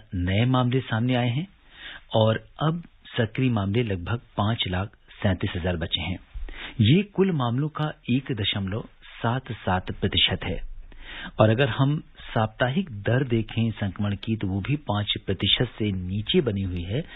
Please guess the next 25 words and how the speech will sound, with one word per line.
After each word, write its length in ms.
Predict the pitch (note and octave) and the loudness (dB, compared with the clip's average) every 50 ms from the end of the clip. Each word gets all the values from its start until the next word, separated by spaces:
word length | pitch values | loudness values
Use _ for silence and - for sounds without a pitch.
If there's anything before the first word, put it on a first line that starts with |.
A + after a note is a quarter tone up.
| - - - - - | -14 -14 -14 -12 -4
और 280 | - - B2+ C3 B2+ B2 | 0 2 4 4 4 2
ये 380 | A2 F2+ F#2 A#2 C#3 E3+ G#3+ - - | 0 0 2 4 4 4 2 0 -2
इस 100 | D#3+ C#3 - - - | -4 -4 -4 -4 -4
समय 340 | A#2 A#2 B2 C3 C#3 C#3+ - - - - G#2+ | 0 2 2 2 0 0 -4 -10 -14 -10 -10
दो 360 | F#2+ F2 - B2+ C3+ D#3 F3+ | -6 0 2 2 2 2 2
दशमलव 540 | D#3 C#3+ - - G#2 F2 F2+ F2+ F#2+ A2 - - - - | 0 0 0 -2 -2 -2 -4 -4 -6 -8 -8 -12 -12 -8
छह 260 | - - - D#3+ E3 D3 | -6 -4 -2 0 0 0
नौ 160 | B2 G2 F2+ | 0 0 -2
प्रतिशत 500 | - - F#2 - - - - - - - | -4 -4 -6 -4 -4 -4 -4 -4 -4 -4
है। 180 | - F#2 - - - - - - - - - - - - - - - - - - - - - - - - - - - - | -6 -8 -8 -10 -16 -20 -20 -20 -20 -20 -20 -20 -20 -20 -20 -20 -20 -20 -20 -20 -18 -16 -16 -14 -14 -14 -14 -6 2 6
और 560 | B2 A#2+ A#2 A2+ G#2 G#2+ A#2 A#2 A#2+ B2 - - _ _ _ _ _ - - - - - - - - - - - - - - - | 6 6 6 6 4 2 2 2 2 0 -2 -6 _ _ _ _ _ -20 -20 -20 -20 -20 -20 -20 -20 -20 -20 -20 -20 -20 -6 -2
अगर 220 | A#2+ A#2 A#2 C#3 C3 | 0 2 2 2 2
हम 200 | B2 C3+ C3 A#2+ | 2 2 2 2
ये 140 | B2 B2 | 2 2
देखें 400 | A2 A#2 A#2+ A2+ - - F3+ F3 | 2 2 0 -2 0 0 0 0
कि 580 | E3 - _ _ - D#3 D3+ D#3 D#3 D#3 D3+ - - - | -2 -4 _ _ -2 0 2 2 2 0 -2 -4 -8 -4
कोविड 340 | - B2 A#2 A#2 D3+ D#3+ D3+ - - | -2 0 0 2 0 -2 -2 -4 -6
न-, 540 | A#2 G#2+ G2 G#2 A2 A2+ G#2+ G#2 G2+ G2+ F#2+ | -4 -2 -2 -2 -2 -2 -2 0 0 0 0
जो 440 | F#2 G#2+ A2 G#2+ G#2+ A2 G#2+ G#2+ - - - - - - - - - - | 0 0 0 2 0 0 -2 -4 -6 -12 -20 -20 -20 -20 -20 -4 0 2
सैंपल्स 480 | A#2 A#2+ A#2+ - - A3+ F#3+ - - - - | 4 4 4 2 0 0 0 -2 -6 -4 0
की 100 | C3 G#2+ | 0 0
बात 320 | F2 F#2+ F#2 F#2+ F#2+ - | 2 2 0 0 0 -2
अगर 180 | G#2 F2+ G2+ G2 | -2 -2 -2 -2
हम 180 | - G#2+ G#2+ | -2 -2 -2
करें, 420 | G2+ G#2 F#2+ F2+ F#2+ F#2+ G2 G#2 | -2 0 0 0 0 0 0 -2